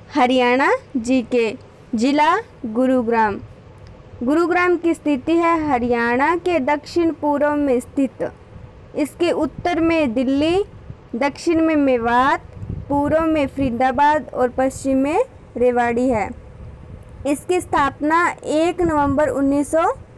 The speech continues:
छियासठ को। गुरुग्राम का क्षेत्रफल है एक हजार दो सौ अट्ठावन वर्ग किलोमीटर।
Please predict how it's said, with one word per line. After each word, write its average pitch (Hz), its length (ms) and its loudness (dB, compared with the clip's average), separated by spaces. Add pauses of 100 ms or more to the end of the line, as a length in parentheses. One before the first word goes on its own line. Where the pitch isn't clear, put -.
(440)
छियासठ 269 520 -2
को। 220 320 -2 (840)
गुरुग्राम 359 560 2
का 370 160 0
क्षेत्रफल 339 680 -2
है 339 260 0
एक 320 440 -2
हजार 262 500 2
दो 269 300 0
सौ 320 160 0
अट्ठावन 247 680 0
वर्ग 247 680 0 (380)
किलोमीटर। 240 800 0